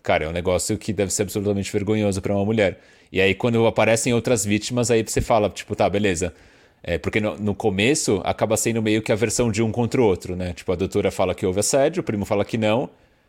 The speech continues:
A investigação é difícil porque aconteceu, o que acon-, o que aconteceu aconteceu numa sala privada, entre os dois, mas quando começam a aparecer outras vítimas, você começa a pensar, "Não, beleza, isso de fato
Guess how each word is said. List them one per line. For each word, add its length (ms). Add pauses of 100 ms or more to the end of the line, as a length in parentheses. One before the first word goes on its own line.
(380)
A 120
investigação 580
é 20
difícil 460
porque 300
aconteceu, 840
o 80
que 100
acon-, 220
o 100
que 160 (120)
aconteceu 720 (300)
aconteceu 420
numa 140
sala 220
privada, 500 (340)
entre 280
os 100
dois, 400 (300)
mas 160
quando 180
começam 380
a 20
aparecer 320
outras 280
vítimas, 340
você 100
começa 320
a 40
pensar, 220
"Não, 120
beleza, 320
isso 200 (140)
de 140
fato 440